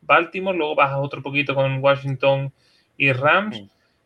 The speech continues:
Speaker 1: Te pilla ya forty-niners, Dallas, otra vez forty-niners, Filadelfia, que ahí es donde sí se va, que yo estoy contigo, aunque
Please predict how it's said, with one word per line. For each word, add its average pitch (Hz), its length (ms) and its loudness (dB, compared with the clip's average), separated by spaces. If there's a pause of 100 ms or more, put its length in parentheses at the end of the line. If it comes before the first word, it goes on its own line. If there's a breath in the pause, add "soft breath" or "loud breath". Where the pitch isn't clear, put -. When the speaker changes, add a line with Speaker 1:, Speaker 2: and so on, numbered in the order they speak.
(380)
Speaker 1:
Te 127 140 2
pilla 147 260 0
ya 139 180 4
forty-niners, 139 800 0
Dallas, 135 540 0 (480)
otra 131 300 2
vez 127 140 -2
forty-niners, 131 640 -2
Filadelfia, 131 560 -2
que 135 80 -2
ahí 131 140 0
es 127 100 0
donde 127 220 -4
sí 123 220 -6
se 123 160 -2
va, 123 180 -6
que 127 380 -4
yo 139 160 -6
estoy 147 140 -6
contigo, 139 280 -2
aunque 123 320 -4